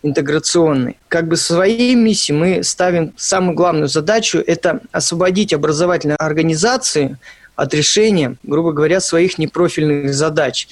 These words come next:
связанных с дистанционным образованием в том числе. Мы стараемся решить технические, программные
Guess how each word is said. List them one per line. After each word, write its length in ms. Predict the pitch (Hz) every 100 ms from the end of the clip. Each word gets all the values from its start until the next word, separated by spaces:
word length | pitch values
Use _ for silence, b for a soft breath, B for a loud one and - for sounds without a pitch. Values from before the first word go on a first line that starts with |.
| B
связанных 440 | - - 170 160 143
с 40 |
дистанционным 720 | 143 139 160 135 170 160 135
образованием 680 | 127 127 139 135 151 190 180
в 60 | -
том 160 | 151
числе. 420 | 143 160 - 147 -
Мы 240 | 180 175
стараемся 720 | - - 156 170 160 - 151 135
решить 600 | 165 185 - 214 - - _ _ -
технические, 800 | 170 208 226 220 180 - 151 127
программные 920 | - 156 156 185 196 180 147 139